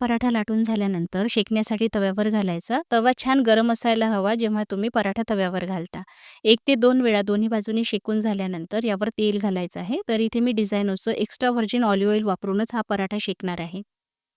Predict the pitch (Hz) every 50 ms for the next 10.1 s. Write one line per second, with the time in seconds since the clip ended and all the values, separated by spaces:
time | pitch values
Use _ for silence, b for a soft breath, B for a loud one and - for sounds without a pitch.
0 | _ _ _ _ - 202 247 262 - 240 226 226 240 262 269 277 269 269 247 -
1 | - - 254 247 220 180 175 - 233 226 214 196 - - 220 233 233 - 240 226
2 | - 233 - - 226 214 208 185 170 190 180 - - 175 175 180 - 156 156 214
3 | 196 220 202 208 220 208 208 190 208 220 220 - 202 202 208 208 - 196 196 185
4 | 180 185 - 180 180 180 175 226 247 - 226 208 208 208 226 233 - 214 202 -
5 | 214 214 226 233 214 - 202 190 196 214 226 226 202 180 - 165 175 - B B
6 | B B B B B 202 240 254 247 247 220 - - 240 240 262 269 - 240 220
7 | 220 226 220 202 185 180 196 - - 196 196 208 220 226 220 214 - 233 220 190
8 | - - 196 202 - - 196 175 160 165 - 220 214 208 196 190 220 226 226 226
9 | 220 - 202 190 - 185 185 202 214 - 214 185 180 175 180 175 160 170 - -
10 | 156